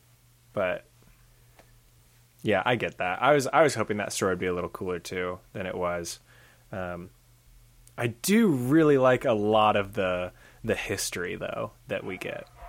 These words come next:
I'm into most of the history that, that they're giving us about this, this world. But, yeah, some of the times, uh, I wish it would have been a little cooler. Like, there should have been a little bit <laughs> bigger nugget in there. Okay.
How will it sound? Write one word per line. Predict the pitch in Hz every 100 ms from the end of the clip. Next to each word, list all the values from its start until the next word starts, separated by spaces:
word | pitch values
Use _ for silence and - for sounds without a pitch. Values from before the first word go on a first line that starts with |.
| - - - - - _ -
I'm | 127
into | 151 151
most | 127 117 107 -
of | 95
the | 92
history | 92 - 95
that, | 95 - -
that | 95
they're | 92
giving | 87 87 -
us | - -
about | - 95 92 -
this, | 95 - - -
this | 98 - 104
world. | 101 - 117 - - -
But, | 95 - - -
yeah, | 101 -
some | - 139 127
of |
the | 117
times, | 107 98 - - - - - _ _ _ _
uh, | 104 95 87 80
I | - _
wish | 123 -
it |
would | 113 92
have |
been | 87
a | 82
little | 92 117 98
cooler. | - - - 113 107 - _ - -
Like, | -
there | 123
should | 117 117
have | 107
been | 98 107
a | 139
little | 147
bit | 127 117 - 107
<laughs> |
bigger | 110 98 90
nugget | 87 87 - - - _
in | 101 -
there. | - - - - _ _ _ _ _ - - - - _
Okay. | - 113